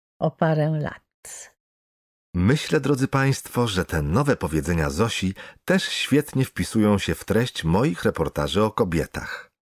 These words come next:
Speaker 2: Lubię pisać o kobietach, ponieważ odkrywam wtedy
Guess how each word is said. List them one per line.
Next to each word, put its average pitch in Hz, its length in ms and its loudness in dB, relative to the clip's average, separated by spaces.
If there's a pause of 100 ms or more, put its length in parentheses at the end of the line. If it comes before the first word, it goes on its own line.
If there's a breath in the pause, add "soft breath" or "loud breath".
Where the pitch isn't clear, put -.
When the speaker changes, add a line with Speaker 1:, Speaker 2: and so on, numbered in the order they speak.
(640)
Speaker 2:
Lubię 101 340 4
pisać - 320 -4
o 73 60 -4
kobietach, 78 640 -4 (280 loud breath)
ponieważ 143 560 0
odkrywam 185 640 -2
wtedy 113 520 -2